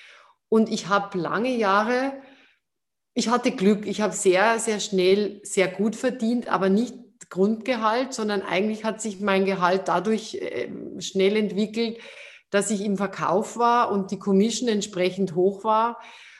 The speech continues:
und dass ich ständig befördert wurde und in die nächsthöhere Pos-, Position mit mehr Verantwortung und mehr Gehalt kam.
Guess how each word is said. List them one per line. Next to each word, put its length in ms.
und 480
dass 160
ich 120
ständig 480
befördert 560
wurde 260
und 320
in 220
die 80
nächsthöhere 580
Pos-, 380
Position 760
mit 160
mehr 200
Verantwortung 720
und 100
mehr 180
Gehalt 460
kam. 460